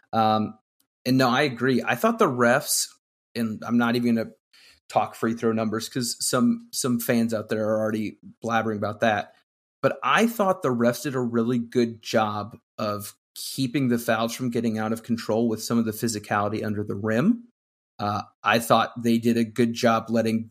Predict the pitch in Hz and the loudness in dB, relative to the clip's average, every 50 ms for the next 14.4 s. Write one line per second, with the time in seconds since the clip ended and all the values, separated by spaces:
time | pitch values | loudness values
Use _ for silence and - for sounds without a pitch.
0 | _ - 120 113 110 107 - - 131 117 110 110 113 104 107 107 107 104 104 - | _ -4 -2 -2 -2 -4 -2 2 4 4 4 4 2 0 -2 -2 -4 -4 -6 -10
1 | - - 123 110 107 104 98 98 - - 135 139 170 190 185 202 196 - 214 202 | -6 -2 -2 0 0 -2 -4 -6 -2 0 2 4 4 4 2 2 0 2 0 0
2 | 196 202 208 185 185 185 185 180 180 175 175 - 117 117 107 110 113 127 - - | 2 0 -2 -2 -2 -2 0 0 0 0 -2 0 0 0 2 4 4 2 2 0
3 | - - - 127 123 113 - - 123 127 113 120 131 127 117 110 113 117 123 123 | -4 -2 -2 0 0 -2 -4 -6 -6 -6 -2 -2 -2 -2 -2 -4 -4 -2 -2 -4
4 | 123 120 - 113 117 117 117 113 - - - 101 110 120 120 156 170 180 175 - | -4 -4 -4 -4 -2 -2 -4 -6 -8 -14 -12 -10 -10 -6 -4 -4 -4 -4 -6 -10
5 | - _ _ _ _ _ _ _ _ _ _ _ _ _ _ 123 143 - - 196 | -18 _ _ _ _ _ _ _ _ _ _ _ _ _ _ 0 0 2 2 0
6 | 226 233 233 233 - 226 226 226 208 147 - - 147 156 - - 165 - - - | 2 4 2 2 4 2 2 2 2 0 -2 -4 -4 -2 0 -2 -2 -2 -2 -6
7 | 113 113 117 123 123 - - - - - - 120 117 - 123 117 110 110 113 120 | -4 -2 0 0 0 -2 -4 -8 -8 -8 -8 -10 -2 0 0 2 2 0 -2 -6
8 | 123 - _ - - 131 120 117 117 107 - _ - - - 123 120 117 117 - | -8 -10 _ -6 -4 -4 -2 -2 -4 -10 -10 _ -16 -8 -6 -4 -4 -4 -6 -6
9 | 107 104 101 - - 113 113 - - 170 185 - _ _ 113 117 - 135 120 120 | -8 -8 -8 -8 -8 -10 -8 -6 -8 -8 -8 -8 _ _ -12 -4 -2 -2 -2 -2
10 | - - 117 113 107 107 - - - 117 117 117 117 - 113 107 107 107 104 104 | -6 -6 -6 -6 -6 -8 -12 -8 -2 0 0 0 0 -2 -4 -4 -4 -6 -6 -8
11 | 101 - - - _ _ _ _ _ _ - _ _ 117 113 117 117 117 110 104 | -8 -10 -12 -12 _ _ _ _ _ _ -20 _ _ -2 0 0 2 2 0 0
12 | 104 - - - _ _ _ _ _ _ _ _ _ 127 117 - 123 117 117 131 | -2 -4 -6 -8 _ _ _ _ _ _ _ _ _ -8 -6 -2 0 2 2 4
13 | 131 131 127 - - - 123 123 123 117 113 117 117 117 117 110 110 107 - 104 | 2 2 0 -4 -6 -4 -4 -2 0 0 0 -2 -2 -2 -4 -6 -6 -6 -6 -6
14 | 101 107 107 104 101 104 104 - | -6 -6 -6 -8 -6 -8 -10 -12